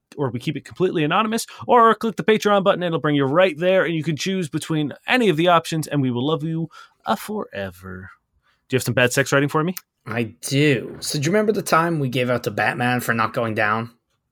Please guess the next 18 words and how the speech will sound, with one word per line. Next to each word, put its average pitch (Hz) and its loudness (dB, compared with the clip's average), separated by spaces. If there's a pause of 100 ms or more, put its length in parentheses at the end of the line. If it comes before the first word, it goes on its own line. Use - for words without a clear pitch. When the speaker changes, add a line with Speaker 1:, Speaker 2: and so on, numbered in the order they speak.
(120)
Speaker 1:
Yep. 123 0 (440)
Speaker 2:
Well, 147 2
guess 240 6
who 254 6
else 262 6
doesn't? 107 -2
It's 120 -2
D 185 -2
J 180 4
Khaled. 170 2 (500)
He 240 4
says, 135 -2 (340)
"A 139 4
woman 233 6
should - -2
praise 151 4
the - -4
man, 117 -2